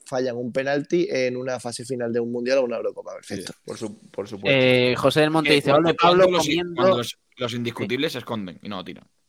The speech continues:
Speaker 1: Correcto.
Speaker 3: Eh, "Ole, Pablo,
Speaker 2: No, cuando
Speaker 3: comiendo
Speaker 2: no.
Speaker 3: no ayer como el señor mayor comiendo tímidamente su campero". Todavía, eh, eh, se habla de que, mm, todavía le ha sentado, o sea, le sigue sentando mal el campero ayer a Kiko, ¿eh? O sea que,
Speaker 2: Por cierto,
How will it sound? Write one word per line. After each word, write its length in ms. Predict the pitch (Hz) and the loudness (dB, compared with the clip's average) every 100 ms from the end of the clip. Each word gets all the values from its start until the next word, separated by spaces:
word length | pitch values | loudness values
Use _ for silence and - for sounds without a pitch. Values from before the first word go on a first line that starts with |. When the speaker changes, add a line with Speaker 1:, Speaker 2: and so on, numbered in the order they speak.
| _ _ _ | _ _ _
Speaker 1:
Correcto. 380 | - - 196 131 | 0 2 2 0
Speaker 3:
Eh, 180 | 127 123 _ _ | -2 -4 _ _
"Ole, 240 | 131 151 | 0 2
Pablo, 220 | 151 156 | 4 4
Speaker 2:
No, 40 | 160 | 4
cuando 100 | - | 2
Speaker 3:
comiendo 300 | 151 156 165 | 0 0 2
Speaker 2:
no. 60 | 160 | 2
Speaker 3:
no 40 | |
ayer 280 | 156 165 170 | 4 2 0
como 160 | 170 165 | 0 -2
el 80 | |
señor 320 | - 147 151 151 | -2 -2 0 2
mayor 320 | 147 151 165 | 2 2 2
comiendo 380 | 151 143 156 160 | 0 -2 0 0
tímidamente 600 | 151 156 151 147 160 156 | 0 -2 -2 -2 -2 -2
su 120 | 160 | 0
campero". 680 | 147 139 - 143 104 80 - _ _ _ - | 2 4 4 4 2 -4 -18 _ _ _ 0
Todavía, 460 | 117 113 135 151 - | 2 4 4 4 0
eh, 220 | 135 131 | -2 -2
eh, 160 | 135 131 | -4 -6
se 260 | - 131 123 | -4 2 4
habla 300 | 135 156 165 | 4 4 0
de 140 | 160 | 0
que, 180 | 151 131 - | -2 -6 -14
mm, 480 | 135 131 127 123 120 | -14 -14 -14 -16 -4
todavía 400 | 139 123 127 147 | 2 2 4 2
le 320 | 151 147 143 | 0 -2 0
ha 80 | 139 | 0
sentado, 500 | - 139 - 135 113 | -2 -10 0 0 0
o 40 | 123 | -2
sea, 160 | 127 | -4
le 100 | 120 | -4
sigue 220 | 117 139 135 | -6 -6 -6
sentando 380 | 131 127 127 | -8 -8 -8
mal 240 | 123 123 127 | -6 -6 -6
el 100 | 123 | -8
campero 320 | 120 107 104 | -12 -6 -6
ayer 180 | 104 98 | -4 -6
a 80 | 95 | -10
Kiko, 320 | _ 82 107 | _ -20 -18
¿eh? 40 | |
O 60 | 135 | -16
sea 120 | 107 | -14
que, 80 | 98 90 | -14 -6
Speaker 2:
Por 100 | 123 | -4
cierto, 120 | 113 | -2